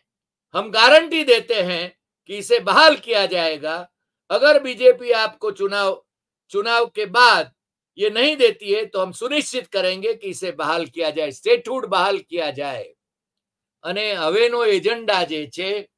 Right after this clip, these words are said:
ए राहुल गांधी सेट करे छे, नरेंद्र मोदीनो एजेंडा। अने नरेंद्र मोदी, ए अमेरिकामां जईने ચૂંટણી પ્રચાર કરે છે, કારણ કે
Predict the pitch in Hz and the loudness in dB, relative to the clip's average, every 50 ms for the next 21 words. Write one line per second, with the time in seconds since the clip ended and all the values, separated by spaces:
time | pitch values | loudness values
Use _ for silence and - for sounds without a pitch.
0 | _ _ _ _ _ _ _ - 165 165 165 160 160 156 160 196 220 226 208 175 | _ _ _ _ _ _ _ -10 -6 -6 -4 -2 0 0 2 2 2 0 0 -4
1 | 170 165 160 147 143 156 147 139 135 _ _ _ _ - - 180 151 139 - _ | -4 -4 -4 -6 -6 -6 -6 -8 -10 _ _ _ _ -8 -4 -4 -4 -4 -4 _
2 | - - 147 139 139 139 135 - 131 131 131 127 139 143 151 151 143 143 143 139 | -10 -10 -8 -6 -6 -8 -10 -10 -10 -12 -10 -8 -8 -8 -8 -8 -10 -12 -12 -12
3 | 127 139 147 160 170 160 151 139 131 120 117 107 117 117 117 110 113 110 107 _ | -10 -10 -8 -8 -8 -8 -8 -10 -10 -10 -12 -12 -14 -16 -14 -14 -16 -18 -18 _
4 | _ _ _ _ _ _ - 151 160 156 151 147 160 165 180 202 196 196 202 185 | _ _ _ _ _ _ -12 -8 -8 -8 -6 -2 -2 0 2 2 2 0 0 -2
5 | 165 156 147 139 123 117 110 120 - _ _ _ _ _ _ _ _ _ _ - | -2 -4 -6 -6 -6 -8 -14 -14 -16 _ _ _ _ _ _ _ _ _ _ -8
6 | 160 165 160 151 147 143 147 170 196 196 196 196 - 185 175 170 165 160 151 135 | -6 -4 -2 -2 -2 -2 2 6 6 6 6 6 4 2 0 0 0 -2 -4 -4
7 | 117 131 165 175 165 143 127 123 127 - _ _ _ _ _ _ - 170 165 151 | -2 0 0 0 0 -2 -6 -12 -14 -16 _ _ _ _ _ _ -6 -6 -4 -2
8 | 190 202 208 208 202 - 165 143 165 160 156 147 135 - 139 135 135 139 131 131 | -2 -2 -2 -2 -2 -2 -4 -2 0 0 0 0 -2 -4 -6 -6 -4 -6 -6 -6
9 | 175 170 - 202 156 156 139 123 104 - | -6 -4 -2 -2 -2 -2 -4 -10 -12 -14